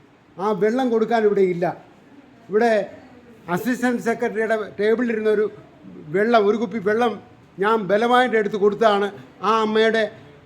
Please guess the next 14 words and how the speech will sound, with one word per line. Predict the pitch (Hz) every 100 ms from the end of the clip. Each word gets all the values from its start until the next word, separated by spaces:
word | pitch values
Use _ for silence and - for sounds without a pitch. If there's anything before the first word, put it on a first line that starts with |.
| - -
ക്ഷീണം | - 214 254 247 233 190
അകറ്റിയത്. | 214 208 214 151 131 - - - - - - - - - - 180
ഇന്നത്തെ | 226 247 254 240
കാലഘട്ടത്തിൽ | 214 220 226 202 175 123 - - -
ഇത്രയും | 151 254 254 233
പ്രായമായ | 208 214 240 240 226 226 202 - - 196
ഒരു | 226 233 185
അമ്മയ്ക്ക് | 220 240 233 196 - - - _ - - - - _ - 196
ഒരു | 285 285 214 - _ _ _ _ - 202
നീതിയും | 262 269 285 262
കിട്ടാത്ത | 202 240 233 226
ഒരവസ്ഥയാണോ? | 214 202 226 233 233 180 151 - - - - - _ - - - -
ശരിക്കും | 220 247 285 262
പറഞ്ഞാൽ | 247 247 214